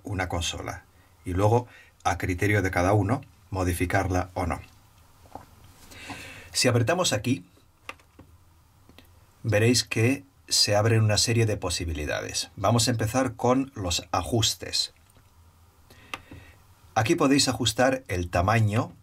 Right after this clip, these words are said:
de la letra. Para volver atrás hay que dar esta flecha en el menú. El tamaño de la letra, el brillo, y aquí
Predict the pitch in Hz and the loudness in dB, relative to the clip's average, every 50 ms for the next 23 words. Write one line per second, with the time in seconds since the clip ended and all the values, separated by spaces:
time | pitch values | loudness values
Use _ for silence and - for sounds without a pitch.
0 | _ - 101 85 85 80 80 90 113 120 110 - 139 190 - - - _ _ _ | _ -10 -6 -4 -2 -2 0 0 0 0 0 -2 -4 -4 -4 -8 -16 _ _ _
1 | _ _ _ _ _ - _ - 98 98 95 101 104 113 131 147 139 165 156 156 | _ _ _ _ _ -12 _ -2 0 2 2 2 2 4 4 2 2 0 -2 -2
2 | 151 - - - 104 101 90 - 95 92 92 92 87 85 - - 80 78 76 - | 0 -2 -2 -2 -4 -4 -4 -4 -2 -2 -2 -2 -2 -4 -4 -4 -6 -6 -8 -8
3 | - - - - 78 78 - 85 87 85 80 76 71 - - - - - - - | -8 -8 -8 -6 -6 -6 -4 -4 -2 -2 -2 -2 -4 -6 -10 -14 -20 -20 -20 -20
4 | - - _ - - - - - _ - - _ - - - 95 87 85 95 95 | -20 -20 _ -20 -20 -20 -20 -20 _ -20 -20 _ -8 -2 -2 -2 0 0 0 0
5 | 101 104 104 101 92 90 87 90 90 110 117 113 120 143 - - - _ _ _ | 2 2 2 2 0 0 0 2 2 2 2 0 0 -4 -6 -8 -12 _ _ _
6 | _ _ _ _ _ _ _ - - _ _ _ _ _ _ _ _ _ - - | _ _ _ _ _ _ _ -20 -20 _ _ _ _ _ _ _ _ _ -20 -20
7 | - - _ - 92 90 87 85 123 135 131 120 117 139 185 - - _ _ _ | -20 -10 _ 0 0 2 2 4 4 4 4 4 2 -2 -2 -6 -10 _ _ _
8 | _ _ _ _ _ _ _ _ _ _ _ _ _ _ _ _ _ _ _ _ | _ _ _ _ _ _ _ _ _ _ _ _ _ _ _ _ _ _ _ _
9 | _ _ _ _ _ _ _ _ _ _ _ _ _ _ _ _ _ 127 123 127 | _ _ _ _ _ _ _ _ _ _ _ _ _ _ _ _ _ 2 2 2
10 | 113 - 208 202 - | 2 0 -4 -4 -6